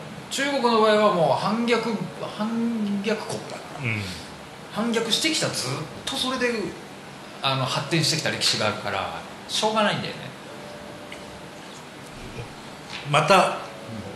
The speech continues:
Speaker 2: まあ、中国は一貫してさ、
Speaker 1: うん。
Speaker 2: ゼロコロナ対策じゃない。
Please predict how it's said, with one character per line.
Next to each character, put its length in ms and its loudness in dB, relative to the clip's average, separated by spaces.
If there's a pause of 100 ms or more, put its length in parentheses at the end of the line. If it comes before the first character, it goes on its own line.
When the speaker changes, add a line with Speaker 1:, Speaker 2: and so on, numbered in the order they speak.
(1800)
Speaker 2:
ま 60 0
あ、 20 -6
中 240 8
国 120 8
は 140 8
一 80 6 (140)
貫 200 8
し 80 4
て 60 4
さ、 280 4 (160)
Speaker 1:
う 20 -6
ん。 80 -4 (580)
Speaker 2:
ゼ 160 6
ロ 140 10
コ 160 10
ロ 100 10
ナ 160 8
対 180 8
策 200 0
じ 80 -6
ゃ 20 -8
な 80 -8
い。 40 -8